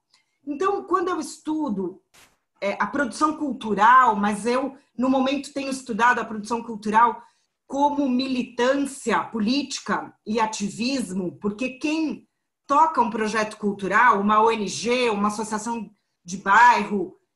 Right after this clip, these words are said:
é, o, esses projetos todos que a gente, é,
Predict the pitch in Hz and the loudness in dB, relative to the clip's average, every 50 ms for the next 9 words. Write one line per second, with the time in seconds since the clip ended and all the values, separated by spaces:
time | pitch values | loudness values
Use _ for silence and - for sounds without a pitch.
0 | _ _ - 208 208 208 208 208 208 202 202 196 196 196 185 - - 214 240 - | _ _ -4 -2 -2 0 0 0 0 0 0 0 0 -2 -4 -4 -4 -8 -8 -8
1 | - - 180 196 233 233 - 247 233 - - 254 233 214 208 247 254 254 - - | -10 -8 -4 -2 -2 -2 -4 -10 -12 -6 -4 -2 -2 -2 -2 -2 -4 -4 -6 -10
2 | - - 262 262 254 208 - - 226 208 208 233 226 208 - 220 233 220 190 - | -6 -2 -2 -2 -2 -4 -8 -8 -8 -6 -6 -6 -8 -8 -8 -8 -8 -10 -10 -12
3 | 208 190 - - 196 202 196 196 196 190 180 175 - | -14 -14 -10 -6 -4 -4 -4 -4 -4 -6 -8 -8 -14